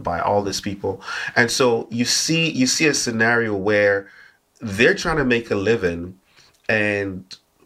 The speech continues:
it's not that I'm justifying it, but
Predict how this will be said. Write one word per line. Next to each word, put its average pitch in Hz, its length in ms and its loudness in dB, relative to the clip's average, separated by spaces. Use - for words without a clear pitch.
it's - 720 -4
not 147 300 4
that 131 80 4
I'm 113 120 0
justifying 113 720 -2
it, 80 240 -8
but 104 420 0